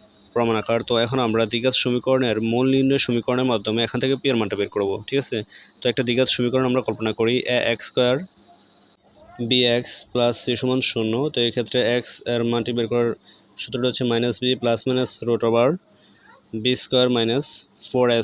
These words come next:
সি by হচ্ছে টু এ। তখন এই সমীকরণটি ইউজ করে আমরা এখান থেকে পি এর মান বের করব। তাহলে লিখতে পারি পি সমান মাইনাস এক্স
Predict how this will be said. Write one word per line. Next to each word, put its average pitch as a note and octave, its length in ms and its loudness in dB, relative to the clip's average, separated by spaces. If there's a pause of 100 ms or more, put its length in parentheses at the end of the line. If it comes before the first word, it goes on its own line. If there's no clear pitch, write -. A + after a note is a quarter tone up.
সি B2+ 180 -2
by A#2+ 180 4
হচ্ছে A#2+ 180 -2 (160)
টু B2 120 2 (240)
এ। - 20 0 (1300)
তখন B2+ 160 -2 (100)
এই C3+ 120 4
সমীকরণটি C3 520 0
ইউজ B2 180 0
করে C#3 200 2
আমরা A2 160 0
এখান A#2+ 140 -4
থেকে B2 180 -2
পি C3+ 80 0
এর B2+ 100 2
মান A2+ 160 0
বের G2+ 120 -2
করব। G#2+ 180 -2
তাহলে A#2 220 -2
লিখতে B2 160 -4 (100)
পারি A2 220 2 (460)
পি B2+ 100 0 (120)
সমান A2+ 300 -2 (520)
মাইনাস B2 300 0 (140)
এক্স - 140 -6